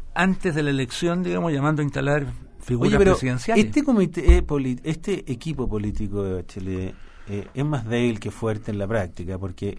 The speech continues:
Speaker 2: la Jimena Rincón ha pasado un poquito desapercibida, encuentro, ¿no? No se la
Speaker 1: Y
Speaker 2: ve como una gran articuladora del
Speaker 1: No.
Speaker 2: Parlamento, que es su
Speaker 1: Y es
Speaker 2: pega.
Speaker 1: una figura, y es una figura de un sector,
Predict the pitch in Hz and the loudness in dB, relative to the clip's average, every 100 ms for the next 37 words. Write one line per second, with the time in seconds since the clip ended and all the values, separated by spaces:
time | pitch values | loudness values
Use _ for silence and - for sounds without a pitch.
0 | - 113 120 - 147 202 170 131 120 131 | -10 -6 -6 -4 -2 -2 -2 -4 -4 -2
1 | 123 123 - - - - - - - - | 0 -2 -6 -14 -12 -12 -12 -12 -14 -16
2 | - - - - 120 - 123 113 98 95 | -18 -18 -12 -6 -6 -4 -2 -2 -2 -4
3 | 104 95 92 87 87 - - 104 98 87 | -4 -4 -6 -10 -16 -16 -14 -12 -12 -14
4 | - 95 95 95 92 90 - 95 95 98 | -14 -10 -6 -4 -6 -8 -8 -8 -8 -8
5 | 95 104 107 127 - 127 110 120 131 127 | -4 -2 0 0 0 0 2 4 6 6
6 | 123 113 107 110 117 120 104 113 107 98 | 4 0 2 2 2 2 0 -4 -4 -2
7 | 98 104 107 101 95 98 98 107 120 113 | 0 0 0 -2 -2 -2 -2 -2 -2 -2
8 | 101 - 98 127 135 143 151 135 127 131 | -4 -4 0 6 6 6 4 4 4 6
9 | 131 131 - 107 120 120 107 110 104 120 | 6 2 0 0 2 4 2 0 2 2
10 | 120 110 117 110 101 - - 117 113 120 | 4 4 2 0 -4 -2 4 4 4 0